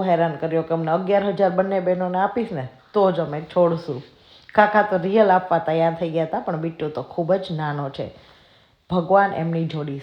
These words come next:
સલામત રાખે, અખંડ સૌભાગ્યવતી ભવ. અને જલ્દી જલ્દી અમે બીજા નિવેદ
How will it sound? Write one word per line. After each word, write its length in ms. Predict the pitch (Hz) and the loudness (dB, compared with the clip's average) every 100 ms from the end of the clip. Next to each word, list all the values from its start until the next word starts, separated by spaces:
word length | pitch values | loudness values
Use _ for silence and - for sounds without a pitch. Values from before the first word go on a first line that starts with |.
| - | -2
સલામત 540 | 185 190 196 202 196 | 0 2 2 0 -4
રાખે, 340 | 185 185 190 190 - | 0 0 -2 -4 -2
અખંડ 360 | 170 208 196 180 | -2 -4 -4 -4
સૌભાગ્યવતી 840 | 180 156 180 170 165 180 180 180 175 | -4 -4 -4 -4 -4 -6 -6 -6 -6
ભવ. 180 | 175 180 190 190 - - - | -2 0 0 0 -8 -20 -8
અને 180 | 156 170 156 | -2 0 0
જલ્દી 320 | 196 214 202 | 2 2 2
જલ્દી 300 | - 185 170 | -2 -2 0
અમે 180 | 170 196 | -2 -2
બીજા 340 | 185 190 208 | -2 -2 0
નિવેદ 300 | 185 165 156 | 0 0 -2